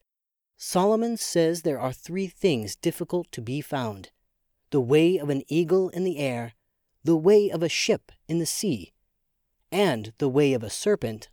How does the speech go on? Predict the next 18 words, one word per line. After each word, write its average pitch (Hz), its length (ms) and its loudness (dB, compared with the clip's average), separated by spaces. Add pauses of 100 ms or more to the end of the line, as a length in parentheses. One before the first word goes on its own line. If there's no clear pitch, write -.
on 151 160 -4
the 160 80 -4
ground. 123 480 -4 (880)
I 117 480 -2
can 156 160 -6
add 143 220 -4
another, 165 460 -2 (880)
the 143 140 2
way 175 440 2
of 156 160 -4
a 160 60 2
new 160 340 0
king 113 680 -6
in 151 180 0
England." 104 640 -6 (1300)
Whatever 170 560 0
drove 208 360 2
him, 214 320 -2